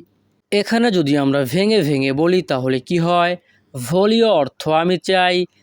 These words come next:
"দেপোজিতারে দেই সোলদি" অর্থ কি? কিছু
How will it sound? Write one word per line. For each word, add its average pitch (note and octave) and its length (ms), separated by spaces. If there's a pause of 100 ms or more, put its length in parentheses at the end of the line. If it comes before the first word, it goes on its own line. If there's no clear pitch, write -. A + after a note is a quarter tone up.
(180)
"দেপোজিতারে F#3 1200 (480)
দেই G#3+ 240 (160)
সোলদি" F#3+ 680 (400)
অর্থ D3+ 340 (160)
কি? A3 140 (380)
কিছু D#3 260